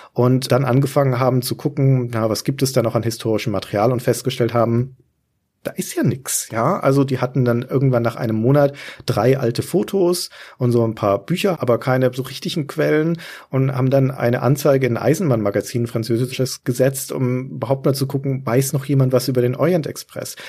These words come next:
Und sind darüber dann mit einer Gruppe von Eisenbahnenthusiasten in Kontakt gekommen. Und die hatten Material gehortet. Das waren zum Teil alte Eisenbahnangehörige und die hatten noch alte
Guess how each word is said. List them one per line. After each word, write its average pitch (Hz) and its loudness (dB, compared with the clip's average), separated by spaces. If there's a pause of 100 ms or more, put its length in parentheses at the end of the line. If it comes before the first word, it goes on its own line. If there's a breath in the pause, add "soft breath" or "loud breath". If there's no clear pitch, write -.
(160 loud breath)
Und 127 0
sind 123 2
darüber 143 4
dann 139 4
mit 131 0
einer 127 -2
Gruppe - -2
von 123 -2
Eisenbahnenthusiasten 117 -2
in 117 0
Kontakt - -4
gekommen. 101 -8
Und 113 -4
die 208 2
hatten 156 2 (260 loud breath)
Material 107 0
gehortet. 90 -4
Das 87 -4
waren 104 2
zum 107 -2
Teil 104 0
alte 107 -2
Eisenbahnangehörige 123 2
und 123 -2
die 127 2
hatten 120 0
noch 110 0
alte 117 2